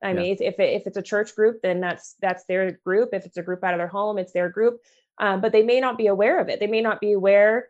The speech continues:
Speaker 2: Yeah.
Speaker 1: that it's available in the journal. And so you could share, um, a podcast about the faster scale. You could show them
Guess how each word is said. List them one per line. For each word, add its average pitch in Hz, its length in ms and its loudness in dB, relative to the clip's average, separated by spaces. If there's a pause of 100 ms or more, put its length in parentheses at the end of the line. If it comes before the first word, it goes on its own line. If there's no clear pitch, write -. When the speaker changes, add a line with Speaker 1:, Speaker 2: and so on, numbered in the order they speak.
Speaker 2:
Yeah. 95 160 -12 (160)
Speaker 1:
that 196 160 2
it's 185 180 0
available 226 600 2
in 254 220 -2
the 262 100 -2
journal. 254 440 -4
And 214 200 -4
so 208 80 0
you 214 160 -4
could 190 160 -4
share, 190 680 0
um, 175 440 -4
a 190 40 -6
podcast 247 560 -4
about 262 220 -4
the 262 100 -6
faster 247 400 -6
scale. 226 440 2
You 190 120 -4
could 180 260 -6
show 202 300 0
them 202 460 2